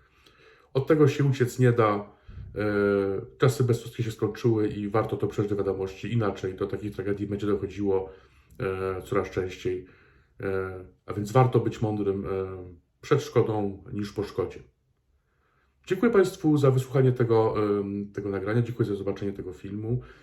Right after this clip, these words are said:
E, tych, którzy uznają, że jest on cokolwiek wart, zachęcam do polubienia go, jak również tych, którzy uznają, że Macie Radość na YouTube jest cokolwiek warta, zachęcam do subskrybowania mojego kanału, do informowania swoich znajomych o moim kanale.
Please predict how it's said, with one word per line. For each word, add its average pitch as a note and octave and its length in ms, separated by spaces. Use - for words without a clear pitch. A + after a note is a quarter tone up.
E, F#2+ 120
tych, C3 180
którzy B2+ 220
uznają, A2 440
że G#2 120
jest G2+ 160
on - 60
cokolwiek B2 400
wart, A2+ 160
zachęcam G2+ 340
do G2 100
polubienia C#3+ 500
go, B2+ 140
jak A2 180
również G2+ 360
tych, G2+ 160
którzy F#2+ 380
uznają, G#2 280
że G2+ 60
Macie G#2 120
Radość G#2 240
na G2+ 60
YouTube G2+ 220
jest G2 120
cokolwiek G2 320
warta, F#2+ 280
zachęcam F#2 580
do F#2 320
subskrybowania G2+ 440
mojego F#2+ 180
kanału, B2 340
do A2 60
informowania F#2+ 520
swoich G2 240
znajomych A#2 380
o G#2+ 60
moim G#2+ 240
kanale. G2 440